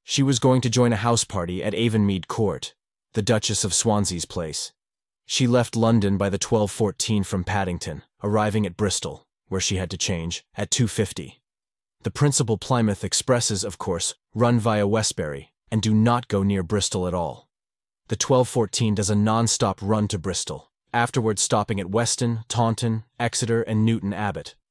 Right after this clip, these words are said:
My daughter travelled alone in her carriage, which was reserved as far as Bristol, her maid being in a third-class carriage in the next coach." Poirot nodded, and Mister Halliday went on.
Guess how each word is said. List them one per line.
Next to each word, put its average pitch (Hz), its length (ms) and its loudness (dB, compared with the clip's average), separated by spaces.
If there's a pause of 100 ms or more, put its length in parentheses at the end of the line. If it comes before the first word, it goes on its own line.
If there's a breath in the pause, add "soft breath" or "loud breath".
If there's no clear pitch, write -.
(320)
My 113 120 2
daughter 117 320 4
travelled 104 360 -2
alone 101 300 0
in 95 100 -2
her 92 120 -4
carriage, 90 560 -4
which 110 240 -4
was 95 160 -2
reserved 104 400 0
as 92 100 -2
far 95 240 -2
as 85 100 -4
Bristol, 80 460 -6 (100)
her 123 140 2
maid 113 320 2
being 101 220 -2
in 95 60 -2
a 90 60 -4
third-class 104 600 -2
carriage 80 440 -6
in 98 100 -2
the 95 60 0
next 92 260 -4
coach." - 440 -8 (1200)
Poirot 127 360 6
nodded, 85 380 -4 (340)
and 101 140 2
Mister 113 260 2
Halliday 98 380 0
went 90 240 -4
on. 85 280 -6